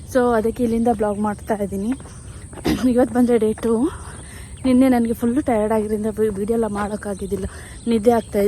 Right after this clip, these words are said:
ನಿದ್ದೆ ಇದ್ದಿಲ್ಲ. So, ಇವಾಗ ವಾಕಿಂಗ್ ಮಾಡ್ತಾ ಇದ್ದೀನಿ ಬೆಳಿಗ್ಗೆ.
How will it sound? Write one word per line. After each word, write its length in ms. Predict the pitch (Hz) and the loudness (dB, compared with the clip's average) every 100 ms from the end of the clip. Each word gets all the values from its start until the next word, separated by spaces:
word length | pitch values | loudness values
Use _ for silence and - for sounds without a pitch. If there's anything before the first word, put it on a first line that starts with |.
| 202 - 208 | 0 -2 -2
ನಿದ್ದೆ 240 | 190 247 202 | 6 6 6
ಇದ್ದಿಲ್ಲ. 260 | 202 190 214 - - - - - - - - | 2 -2 -4 -6 -10 -10 -12 -14 -16 -14 -4
So, 60 | 247 233 233 | 0 2 0
ಇವಾಗ 240 | 226 240 269 - - - - - - - - - 220 | 0 -4 -6 -8 -18 -20 -20 -20 -20 -20 -20 -8 -8
ವಾಕಿಂಗ್ 340 | 226 277 269 233 | -2 2 2 0
ಮಾಡ್ತಾ 260 | 214 240 220 | -6 -4 -4
ಇದ್ದೀನಿ 260 | 196 196 - - - - - - - 214 | -6 -8 -10 -14 -16 -20 -20 -20 -10 -2
ಬೆಳಿಗ್ಗೆ. 340 | 214 208 214 | 0 0 -2